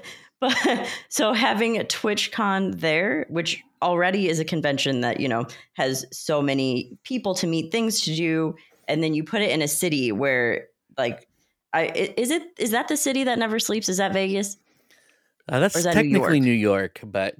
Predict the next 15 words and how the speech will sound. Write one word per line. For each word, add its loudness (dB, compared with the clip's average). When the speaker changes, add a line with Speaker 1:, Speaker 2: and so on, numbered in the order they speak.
Speaker 2:
uh, -4
Vegas 2
also 4
never 0
sleeps. -8
<laughs> -20
Speaker 1:
Yeah, 2
I 4
mean, 2
it's -2
like 2
everything's 0
open 0
till, -2
like, -2